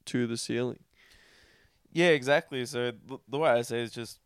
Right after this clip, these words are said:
Speaker 2: you know, you learn all these different things, um, and you also learn how to apply them and sort of when would be the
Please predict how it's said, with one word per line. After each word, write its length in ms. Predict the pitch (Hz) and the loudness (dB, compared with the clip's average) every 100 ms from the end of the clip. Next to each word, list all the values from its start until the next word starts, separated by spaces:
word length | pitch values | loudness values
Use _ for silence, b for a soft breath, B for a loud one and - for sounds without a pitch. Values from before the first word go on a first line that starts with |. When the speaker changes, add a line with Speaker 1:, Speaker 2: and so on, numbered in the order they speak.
| _ | _
Speaker 2:
you 100 | 120 | -12
know, 40 | 107 | -10
you 160 | 110 | -10
learn 380 | 117 117 120 131 | -10 -6 -4 -4
all 80 | 131 | -4
these 220 | 120 113 | -6 -10
different 380 | 113 110 110 104 | -12 -14 -14 -16
things, 500 | 110 113 113 107 139 73 | -14 -14 -14 -18 -16 -14
um, 420 | 104 104 110 - _ - | -14 -16 -18 -20 _ -18
and 300 | 107 107 101 | -16 -16 -12
you 100 | 127 | -10
also 220 | 160 226 | -8 -8
learn 340 | 113 110 113 113 | -10 -8 -8 -10
how 160 | 113 104 - | -12 -14 -14
to 260 | 101 101 98 | -16 -16 -14
apply 400 | 107 - 113 117 | -16 -8 -4 -2
them 200 | 123 117 | -4 -8
and 240 | 107 107 104 b b b b | -12 -16 -18 b b b b
sort 260 | - 127 120 | -8 -4 -4
of 120 | 117 98 _ 107 | -4 -10 _ -12
when 220 | 135 123 | -10 -8
would 120 | 120 | -10
be 120 | 107 120 | -8 -6
the 160 | 110 | -8